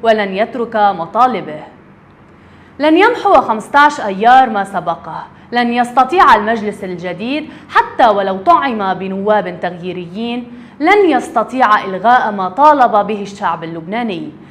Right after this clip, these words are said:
من محاسبة لكل سارقيه، ولكل رئيس ووزير ونائب ومدير هدر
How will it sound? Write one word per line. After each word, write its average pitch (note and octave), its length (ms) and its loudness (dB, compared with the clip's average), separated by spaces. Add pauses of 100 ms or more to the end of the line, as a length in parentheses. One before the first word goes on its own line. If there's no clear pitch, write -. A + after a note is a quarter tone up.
(100)
من G#3+ 180 -6
محاسبة C4 880 -2 (240)
لكل C#4+ 460 -2
سارقيه، D#3+ 560 -10 (1040)
ولكل B3 540 0
رئيس C4 420 -2
ووزير G3+ 800 -6 (160)
ونائب A#3+ 680 2
ومدير F3+ 540 -6 (200)
هدر G3 480 0